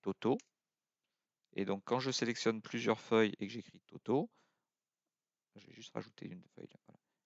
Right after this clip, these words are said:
Là, il y a bien Toto sur la feuille facture, il y a Toto sur la feuille devis modifié, et feuille cinq, qui aurait été une feuille qui n'aurait pas été sélectionnée, bien entendu,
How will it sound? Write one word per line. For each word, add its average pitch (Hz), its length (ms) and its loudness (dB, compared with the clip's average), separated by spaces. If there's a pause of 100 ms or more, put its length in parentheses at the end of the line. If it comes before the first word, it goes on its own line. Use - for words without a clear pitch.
(120)
Là, 98 100 6
il 95 60 8
y 92 40 6
a 92 40 6
bien 92 200 2
Toto 123 440 0 (300)
sur - 200 -4
la 98 80 0
feuille 90 200 -4
facture, - 580 -4 (440)
il - 60 -8
y 90 40 4
a 95 40 0
Toto 127 460 0
sur - 220 -4
la 92 100 0
feuille 98 400 0 (840)
devis 135 260 2
modifié, 120 580 -2 (120)
et 104 140 2
feuille 117 200 2
cinq, 110 300 -2
qui - 560 -20
aurait 113 180 0
été 113 180 2
une 107 100 0
feuille 107 200 0
qui - 140 -16
n'aurait - 160 2
pas - 160 4
été 110 200 -2
sélectionnée, - 460 -16
bien 107 140 -6
entendu, - 400 -14